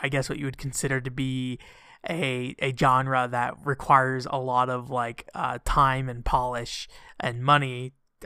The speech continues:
obviously, to some extent, uh, to create a, a well-playing version of that. Uh,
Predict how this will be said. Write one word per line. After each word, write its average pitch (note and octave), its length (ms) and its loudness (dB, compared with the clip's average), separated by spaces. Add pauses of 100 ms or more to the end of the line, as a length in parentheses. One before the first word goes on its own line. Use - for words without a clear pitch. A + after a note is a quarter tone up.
obviously, B2 600 -2
to F3+ 120 -8
some C#3 180 -2
extent, A#2+ 400 -6 (320)
uh, B2+ 220 4
to C3 100 -2
create C3 600 -2
a, B2+ 300 -6
a B2 40 -6
well-playing B2+ 560 -2
version B2 320 -6
of A#2+ 80 -6
that. A#2+ 320 -8
Uh, A#2+ 440 -8